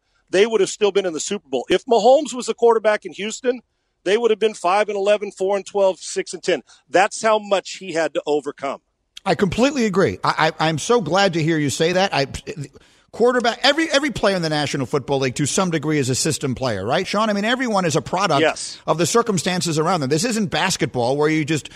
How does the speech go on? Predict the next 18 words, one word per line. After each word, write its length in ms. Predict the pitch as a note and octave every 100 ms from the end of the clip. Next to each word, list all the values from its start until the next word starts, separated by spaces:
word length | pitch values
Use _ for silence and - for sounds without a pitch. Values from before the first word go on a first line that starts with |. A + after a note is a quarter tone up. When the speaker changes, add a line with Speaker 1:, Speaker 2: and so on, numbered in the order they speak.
| - -
Speaker 2:
go 260 | A2 F#3 E3+
and 100 | D#3+
you 40 |
Speaker 1:
Right. 100 | C#3
Speaker 2:
can 80 | C3
be 100 | D3
dominant 480 | B2 F3 G3+ D3+ D3+
regardless 500 | D3+ C#3 F3 D#3+ C#3
of 120 | D3
the 80 | C#3
circumstances. 680 | - A#3 E3 C#3 C3+ B2+ D3
A 40 | C#3+
quarterback 480 | F#3 G#3 E3+ D#3+
can 140 | E3+ D#3+
only 200 | F3 E3
function 440 | - D#3+ - C3+
as 100 | B2
well 300 | B2+ C#3+ C3+